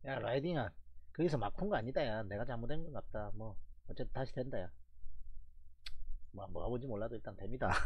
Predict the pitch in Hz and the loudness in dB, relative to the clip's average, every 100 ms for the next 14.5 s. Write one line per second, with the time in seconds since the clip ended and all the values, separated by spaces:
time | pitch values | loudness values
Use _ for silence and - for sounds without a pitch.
0 | - - 185 208 - - - - - - | 6 12 12 12 8 -6 -8 -8 -6 -6
1 | - - - - - - - - - - | -4 -2 -2 0 0 -2 -6 -4 -4 -6
2 | - - _ _ - - - - - - | -12 -14 _ _ -8 -2 0 0 -2 -4
3 | - - - - - - - - - - | -6 -8 -10 -14 -14 -10 -8 -8 -10 -10
4 | - - 139 135 - - - - - 127 | 4 12 12 12 10 10 6 2 -2 -2
5 | 117 113 131 - 110 107 107 110 - 135 | 0 2 0 2 4 4 4 2 4 4
6 | - - 127 123 120 117 - - - - | 4 2 2 4 6 4 2 -10 -6 2
7 | 104 110 107 120 107 98 95 90 87 117 | 2 4 4 4 4 2 2 0 0 2
8 | 98 87 92 110 - - - - - - | 4 4 2 0 -6 -16 -18 -14 -12 -12
9 | - - - - - - - - - 120 | -12 -6 -4 -4 -8 -16 -14 -10 -6 -8
10 | - 123 101 98 131 - 110 120 - - | -2 0 2 4 2 4 2 2 0 -2
11 | 113 123 - 113 120 98 90 95 87 - | 2 2 2 2 4 2 4 2 0 -8
12 | - - - - - - - - - 95 | -20 -20 -16 -14 -16 -20 -20 -12 -2 0
13 | 95 123 123 - 113 113 110 110 123 123 | 2 4 4 2 0 2 4 4 6 4
14 | 143 135 101 110 | 4 4 4 4